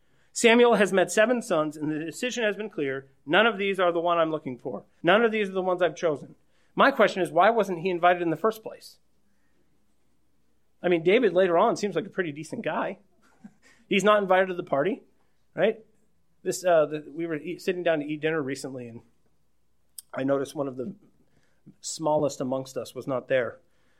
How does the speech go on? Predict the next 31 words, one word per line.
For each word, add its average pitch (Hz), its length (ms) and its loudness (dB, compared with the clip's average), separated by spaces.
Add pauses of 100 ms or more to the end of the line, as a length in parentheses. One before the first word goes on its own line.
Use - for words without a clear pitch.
(140)
And 143 80 -8
it's 131 100 -10
'cause, 147 180 -4
"Oh, 180 140 6
we, 135 180 0
we 131 280 -6
forgot 135 320 0
he's 131 160 -4
out 127 180 -2
back." 120 320 -2 (340)
<laughs> - 240 -12
But - 220 0 (180)
he's 220 180 2
playing 202 340 6
out 190 180 4
there, 180 240 6
and 175 80 2
we're 185 100 8
having 185 220 4
a 180 40 -2
good 180 140 -4
time 180 220 0
in 175 80 -2
here, 170 180 -4
and 175 80 -4
we 170 60 -2
don't 170 160 0
really 170 180 0
know. 165 220 2
And 143 100 -2
that's, 180 220 0